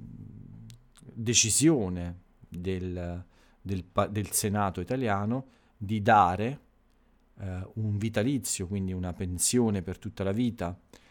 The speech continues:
anche agli ex deputati, gli ex senatori, eh, che, eh, sono stati condannati per dei crimini.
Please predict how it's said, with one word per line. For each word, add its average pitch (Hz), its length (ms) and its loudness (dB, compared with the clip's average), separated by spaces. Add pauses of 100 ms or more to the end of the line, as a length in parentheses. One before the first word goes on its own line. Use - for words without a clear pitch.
(120)
anche 156 680 0 (560)
agli 101 300 0
ex - 320 0
deputati, 92 960 -6
gli 90 140 -6
ex 92 280 -8
senatori, 92 880 -2 (460)
eh, 85 540 -12
che, 107 480 -2
eh, 92 400 -8
sono 127 300 -2
stati 98 560 -2
condannati 95 1160 -2 (380)
per 92 200 -4
dei 92 320 -4
crimini. 90 680 -6